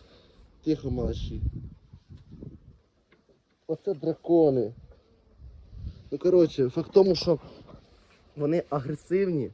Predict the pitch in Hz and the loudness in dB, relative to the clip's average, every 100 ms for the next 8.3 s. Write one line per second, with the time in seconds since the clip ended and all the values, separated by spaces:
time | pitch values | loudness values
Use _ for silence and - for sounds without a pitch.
0 | _ - 151 135 147 147 170 143 139 131 | _ -4 -4 -4 -6 -4 -4 -4 -6 -8
1 | 127 139 139 - 185 190 180 _ - _ | -10 -10 -12 -8 -8 -8 -12 _ -20 _
2 | _ _ - 160 147 147 139 - 156 131 | _ _ -14 -12 -8 -6 -8 -6 -6 -4
3 | 135 135 139 139 - - _ _ _ - | -6 -6 -6 -8 -10 -16 _ _ _ -10
4 | 151 151 175 190 196 _ _ _ - 139 | -6 -4 -4 -6 -12 _ _ _ -10 -6
5 | 160 147 180 156 156 143 151 139 143 190 | -6 -6 -6 -6 -6 -6 -6 -8 -8 -8
6 | 190 151 139 156 151 151 143 156 - 147 | -8 -8 -8 -6 -6 -8 -8 -10 -8 -8
7 | 127 - - - 135 135 147 165 165 143 | -8 -14 -18 -14 -14 -10 -6 -6 -6 -6
8 | 135 160 | -6 -6